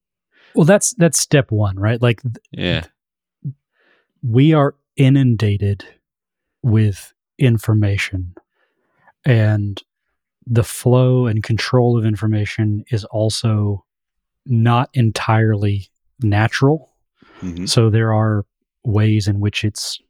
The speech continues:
Speaker 1: regulated or
Speaker 2: Tightly regulated, even in the United States. Yeah, you're right.
Speaker 1: Well, and there are ways that it's clearly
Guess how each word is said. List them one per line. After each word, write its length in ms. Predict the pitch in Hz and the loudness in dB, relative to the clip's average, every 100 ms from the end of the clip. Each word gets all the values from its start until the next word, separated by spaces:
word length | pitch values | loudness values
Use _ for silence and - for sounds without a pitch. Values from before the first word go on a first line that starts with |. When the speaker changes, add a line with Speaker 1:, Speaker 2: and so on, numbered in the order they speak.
| _ _ _ _ _ - | _ _ _ _ _ -4
Speaker 1:
regulated 840 | 120 127 113 110 107 107 104 98 | 0 2 2 0 0 0 -2 -2
or 340 | 95 95 92 - _ _ _ _ _ _ _ _ | -6 -6 -8 -12 _ _ _ _ _ _ _ _
Speaker 2:
Tightly 400 | - 151 147 143 | -2 -2 -2 -10
regulated, 640 | 69 69 69 69 69 - | -10 -12 -12 -12 -12 -10
even 260 | 98 104 110 | -4 -2 -2
in 100 | 110 | -2
the 80 | 104 | -2
United 380 | 104 110 110 104 | -4 -4 -4 -6
States. 520 | - 78 69 _ - _ _ _ _ _ _ _ _ _ - | -6 -8 -8 _ -20 _ _ _ _ _ _ _ _ _ -12
Yeah, 200 | 98 82 - - - | -12 -12 -18 -20 -16
you're 100 | 85 | -10
right. 240 | 95 104 - _ _ _ _ _ _ _ - | -8 -10 -14 _ _ _ _ _ _ _ 0
Speaker 1:
Well, 180 | 202 | 0
and 200 | 233 165 | 4 4
there 80 | 165 | 4
are 60 | 151 | 4
ways 280 | 143 143 110 | 2 2 0
that 120 | 110 | -2
it's 180 | 107 - _ _ _ _ - | -2 -10 _ _ _ _ -8
clearly 760 | - - 127 156 175 175 190 151 | -6 0 2 4 2 0 0 -2